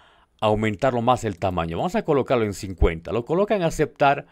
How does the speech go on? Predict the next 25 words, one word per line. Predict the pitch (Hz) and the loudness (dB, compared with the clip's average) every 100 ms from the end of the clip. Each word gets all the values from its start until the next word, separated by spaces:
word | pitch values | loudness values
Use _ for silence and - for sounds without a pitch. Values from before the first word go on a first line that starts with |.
| - - - | -20 -20 -12
y | 151 160 | -2 2
automáticamente | 127 117 117 113 95 98 92 92 92 | 2 0 -2 -2 -2 -2 -2 -2 -6
se | - 85 | -4 -4
va | |
a | 82 | -4
cambiar. | 82 76 85 - - | -4 -6 -8 -12 -14
¿Se | - 110 | -4 0
dan | 170 | 0
cuenta? | 170 143 87 85 - - | 0 0 0 -6 -20 -14
El | 110 - | -14 -4
color | 120 165 226 - | 0 2 0 -2
y | 127 | -4
también | 123 107 110 117 | -2 -2 -4 -4
se | 107 | -4
agrandó | 90 85 85 90 110 110 - - - | -4 -4 -4 -2 -2 -4 -14 -20 -20
las | - 87 92 92 98 101 98 | -10 -6 -4 -2 0 0 -2
orejitas. | 92 92 95 98 - - - - - - | -4 -4 -4 -8 -10 -18 -18 -20 -20 -4
Queremos | - 196 233 233 202 | 2 4 4 2 2
disminuir | 151 127 131 135 143 180 185 | -2 -2 -4 -2 0 0 0
de | 113 | 0
la | 95 | 0
misma | 101 104 101 | -2 -6 -4
manera, | 90 101 104 | -4 -4 -6
podemos | - 90 101 101 92 | -4 -4 -4 -6 -6
disminuir | 165 165 117 101 92 95 101 104 | -4 -4 -6 -6 -6 -4 -4 -6